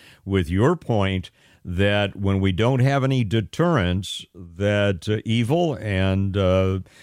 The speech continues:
the erosion of the, uh, rule of law runs amok. John, thanks for your call. Great points. Appreciate that very much. Our telephone number here, two zero nine, five five one,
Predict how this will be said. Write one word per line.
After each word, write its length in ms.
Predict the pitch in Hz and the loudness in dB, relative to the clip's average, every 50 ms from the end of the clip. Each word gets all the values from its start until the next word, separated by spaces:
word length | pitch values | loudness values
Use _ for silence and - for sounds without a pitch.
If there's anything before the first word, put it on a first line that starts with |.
| - - - _ | -20 -20 -20 _
the 200 | - 98 95 98 | -4 -2 -2 0
erosion 580 | 95 104 101 98 104 110 135 135 90 110 107 104 | 0 0 2 2 4 4 2 2 0 0 2 2
of 240 | 104 101 95 87 80 | 4 4 2 2 0
the, 320 | 85 92 90 92 92 92 | 0 2 2 2 2 2
uh, 160 | 92 90 90 90 | 2 2 0 0
rule 320 | 87 90 110 127 127 120 | 0 2 4 4 4 4
of 120 | 113 90 92 | 2 2 2
law 280 | 113 123 127 120 107 | 2 2 2 2 2
runs 420 | 104 98 95 98 104 101 95 87 104 | 2 2 0 0 0 0 0 0 0
amok. 420 | 95 95 110 107 92 78 - - _ - - - - | 0 2 2 2 2 0 -4 -8 _ -20 -20 -12 -4
John, 220 | - 127 131 131 | -2 0 0 2
thanks 260 | - 143 156 165 135 | 0 0 0 -2 -2
for 120 | - 147 135 | 0 0 2
your 120 | 123 120 | 2 2
call. 420 | - 139 143 143 131 107 78 - _ _ _ _ _ - | 2 2 4 4 4 2 0 -2 _ _ _ _ _ -2
Great 260 | - 127 131 131 - | 0 0 0 0 0
points. 500 | - 117 135 131 113 92 76 76 - - | 0 2 2 2 2 -2 -4 -6 -8 -10
Appreciate 480 | - - 123 120 - - 123 113 101 - | -6 -4 -4 -2 -2 -2 -2 -2 0 0
that 180 | 104 107 110 | 0 0 0
very 280 | 90 95 104 107 104 101 | 0 0 2 2 2 2
much. 420 | 98 98 95 87 78 73 - - | 2 2 2 0 0 -2 -4 -2
Our 260 | 95 90 90 90 87 | 0 0 0 0 0
telephone 540 | 82 - - 113 113 110 98 - - 104 101 | -2 -2 0 0 2 2 0 -2 -2 -4 -2
number 260 | 104 104 101 95 98 | -2 -4 -4 -4 -4
here, 220 | 82 87 104 101 95 | -4 -4 -4 -4 -6
two 320 | 80 - - 120 120 117 | -6 -8 -6 -4 -4 -4
zero 320 | 98 92 104 95 90 87 82 | -2 -2 -2 -2 -2 -2 -2
nine, 460 | 82 87 95 101 98 101 104 101 87 | -2 -2 -2 -2 -2 -2 -2 -4 -6
five 340 | - - 95 90 92 87 - | -6 -6 -6 -4 -4 -6 -6
five 340 | - 92 90 87 87 78 | -6 -6 -4 -4 -6 -6
one, 460 | 80 82 87 101 110 113 113 110 107 | -8 -8 -6 -6 -4 -4 -2 -4 -4